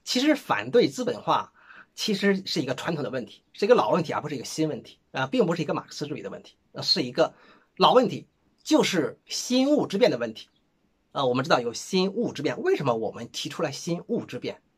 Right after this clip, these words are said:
就是我们希望以心为本，我们不能以物为本。但是呢，我们中国呀，就是往，就是在周期性的受到外来文化的影响。比如说春秋时期，为什么要讨论夷夏之变？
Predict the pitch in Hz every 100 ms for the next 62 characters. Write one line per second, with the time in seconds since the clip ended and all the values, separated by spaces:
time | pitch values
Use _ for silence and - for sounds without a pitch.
0 | _ _ _ _ 339 320 311 160 117 135
1 | 262 254 151 113 - 262 262 202 - -
2 | _ _ _ - 135 190 311 156 208 113
3 | 104 254 202 113 104 - - _ _ -
4 | - - 277 302 208 165 - _ 156 143
5 | 147 156 151 147 123 - - _ _ _
6 | _ - _ _ 214 220 185 254 302 -
7 | 233 190 180 - 330 - 269 233 160 196
8 | 165 233 254 123 117 135 147 107 139 120
9 | - _ - 190 165 165 226 196 226 -
10 | - 160 262 165 156 - - - 160 -
11 | 127 135 - - 139 -